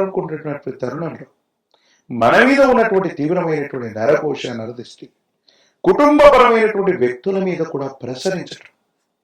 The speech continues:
వారికి కూడా అనుకూలత ఏర్పడకపోవడం,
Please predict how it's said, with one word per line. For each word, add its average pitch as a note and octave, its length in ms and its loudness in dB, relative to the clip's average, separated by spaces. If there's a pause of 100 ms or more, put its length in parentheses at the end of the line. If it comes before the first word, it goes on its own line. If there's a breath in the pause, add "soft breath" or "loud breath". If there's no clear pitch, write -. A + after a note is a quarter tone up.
(600)
వారికి E3 420 4
కూడా G3 160 4 (200)
అనుకూలత F#3 420 -2 (180)
ఏర్పడకపోవడం, - 720 -14